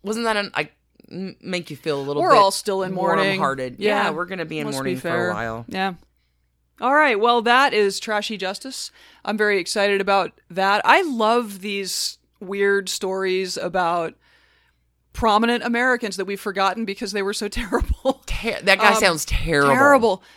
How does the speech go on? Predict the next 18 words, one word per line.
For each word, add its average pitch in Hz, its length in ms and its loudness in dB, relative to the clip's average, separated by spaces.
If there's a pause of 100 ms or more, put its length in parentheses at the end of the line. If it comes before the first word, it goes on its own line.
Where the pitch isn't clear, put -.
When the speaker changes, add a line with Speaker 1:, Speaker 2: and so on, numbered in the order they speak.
Speaker 2:
But 269 140 4
I 269 60 4
mean, 269 340 0 (300)
you 277 120 -4
know, 233 160 0
Loose 240 320 -4
Women 262 300 -2
is 208 160 -2
also, 220 340 2
like, 202 140 2
such 220 180 -4
a 233 60 -2
fun 214 380 -4
exploration 208 760 -6
of, 190 280 -6
of 196 160 -4
these, 202 200 -6
like, 185 220 -4